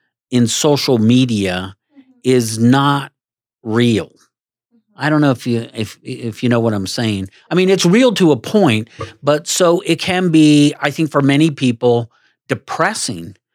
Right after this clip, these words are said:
Speaker 1: um, to get on social media because somehow their life is not what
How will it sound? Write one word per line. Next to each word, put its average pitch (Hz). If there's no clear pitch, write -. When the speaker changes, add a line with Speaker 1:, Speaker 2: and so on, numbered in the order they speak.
Speaker 1:
um, 123
to 120
get 127
on 175
social 127
media 123
because 127
somehow 139
their 123
life 120
is 104
not 107
what -